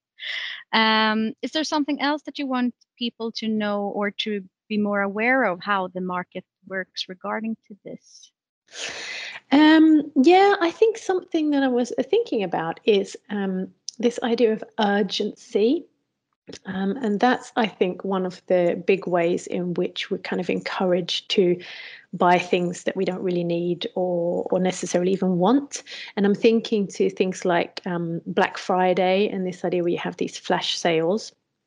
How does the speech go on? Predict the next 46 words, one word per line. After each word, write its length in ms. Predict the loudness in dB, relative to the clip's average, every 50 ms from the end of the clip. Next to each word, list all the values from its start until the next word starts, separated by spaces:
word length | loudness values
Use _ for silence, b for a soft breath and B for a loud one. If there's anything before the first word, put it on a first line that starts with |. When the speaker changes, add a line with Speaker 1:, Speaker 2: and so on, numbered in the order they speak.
| _ _ _ _ -6
Speaker 1:
Mm. 140 | -6 -4 0 2
Speaker 2:
And 100 | 4 4
I 40 | 4
think 320 | 4 2 0 0 -2 -8 B B B B B B B B B B B B B B _ _ _ _ _ _ _ _ -20 -20 -20 -20 -20 -10 -4 2 4
I 60 | 6
did, 200 | 6 6 4 4 B B B B B B B
that's 200 | B -4 -2 -2
a 40 | -2 2
bit 160 | 2 2 2
of 80 | 2
a 40 | 0
long 180 | 0 0 -2 -4
story, 320 | -6 -4 -2 0 2 2
but 160 | 2 0 0 0
I 100 | 0 0 4
did 220 | 6 4 4 4
a 100 | 4 0
non-consumption 1080 | 0 0 -2 -2 -2 -4 -4 -4 -4 -4 -6 -4 -2 -2 -4 -4 -4 -6 -4 -4 -2 -2
year 500 | -2 -2 0 0 2 2 2 0 -2 -4 -4 -2
a 40 |
while 300 | 0 0 2 2 2 0
ago 380 | -2 -4 -4 -4 -2 -2 -2 -2
where 200 | -2 -2 -2 -2
I, 260 | -2 0 0 -2 -2 -4 _ -4
I 200 | -2 -2 0 -2 -4 -4 -4
really 200 | -2 -2 0 0
tried 380 | -2 -2 -2 -2 0 0 0 -2
not 160 | -4 -8 -8 -8
to 100 | -6 -2
buy 180 | -2 -2 0 2 0
anything 480 | 0 0 0 -2 -2 -4 -4 -4 -4
that 100 | -6 -6 -6
wasn't 280 | -6 -6 -6 -6 -6
absolutely 360 | -6 -6 -4 -4 -4 -2 -2 -2
essential. 560 | -2 -2 -4 -4 -4 -4 -4 -4 -4 -4 -6 -10 _ -2
And 100 | 2 2
one 120 | 4 4
of 60 | 2
the 80 | 0 0
things 280 | 0 0 0 0 0 0
I 100 | 0 2
did 260 | 2 2 0 0 0
during 240 | -2 -2 -2 0 -2
that 200 | -4 -4 -2 -2
year 140 | -2 -2 -2
was 240 | -2 -4 -6 -8